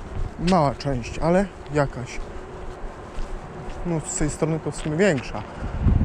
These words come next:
No dobra. Tu kamery. Nie będzie to może taki typowy urbex, tylko bardziej chodzenie, moje gadanie.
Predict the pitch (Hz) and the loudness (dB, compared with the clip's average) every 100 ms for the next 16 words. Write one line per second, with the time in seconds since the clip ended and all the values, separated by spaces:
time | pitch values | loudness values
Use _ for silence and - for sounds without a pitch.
0 | 165 202 254 175 156 143 - - - - | 6 6 6 4 2 -2 -2 -6 -8 -10
1 | - - - - - - - - - - | -2 2 2 0 -6 -10 -10 -10 -10 -12
2 | - - - - - - - - 175 - | -8 -6 -6 -8 -10 -10 -10 -2 0 2
3 | 180 165 160 151 139 151 160 - - - | 2 2 4 4 4 2 0 -6 -10 -8
4 | - - - - - 254 240 190 170 147 | -8 -8 -10 -4 2 4 4 4 2 2
5 | 139 143 - 139 143 165 160 139 131 156 | 2 2 0 -2 2 6 6 4 2 2
6 | 151 147 - - 127 147 131 - - - | 2 0 -2 -6 0 0 0 -4 -10 -12
7 | - 135 135 135 139 123 156 147 139 139 | 0 2 4 2 2 4 6 6 4 4
8 | 131 143 139 143 156 | 4 2 4 4 4